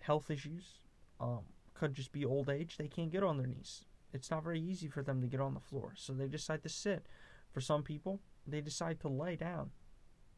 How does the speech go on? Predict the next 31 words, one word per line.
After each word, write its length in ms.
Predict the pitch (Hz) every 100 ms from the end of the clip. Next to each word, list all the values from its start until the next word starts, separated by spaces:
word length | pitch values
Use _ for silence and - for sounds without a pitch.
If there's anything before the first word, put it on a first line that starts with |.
| - - - - - - - -
For 140 | -
myself, 440 | 151 147 131 165 175
in 80 | 147
all 120 | 135
honesty, 440 | 135 139 - 156
I, 200 | 156 151 -
a 60 |
lot 220 | 135 143
of 80 | 170
times 260 | 143 135 131
I 120 | 160
will 120 | 139
start 440 | 131 - - 156 139
off 220 | 156 165
on 80 | 156
my 160 | 135
knees, 460 | 135 131 151 - - - - - - - -
and 200 | - 131
I 140 | 143 147
will 200 | 139 -
end 200 | 139 135
up 180 | 135 143 135
laying 480 | 135 156 147 - - - - - -
down. 360 | - 147 135 127 -
I 40 | 139
will 180 | 135
be 180 | 131 147
laying 400 | 135 139 143 139
on 200 | 135 139
the 60 | 127
floor. 340 | - 139 -